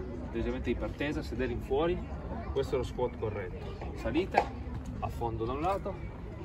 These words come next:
e a fondo dall'altro. Questo è il primo. Secondo, facciamo il burpees, versione più facile.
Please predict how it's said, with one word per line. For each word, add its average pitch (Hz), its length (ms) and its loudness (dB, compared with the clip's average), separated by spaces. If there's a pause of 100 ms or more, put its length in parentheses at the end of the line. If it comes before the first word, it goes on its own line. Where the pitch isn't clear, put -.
(380)
e - 60 -2
a - 20 -4
fondo 110 280 0
dall'altro. 92 500 -2 (1120)
Questo - 220 -2
è - 20 -4
il - 60 -4
primo. 110 360 -2
Secondo, 208 540 2 (300)
facciamo - 260 0
il 110 60 0
burpees, 160 480 4 (800)
versione 143 580 4
più 127 220 2
facile. 180 480 4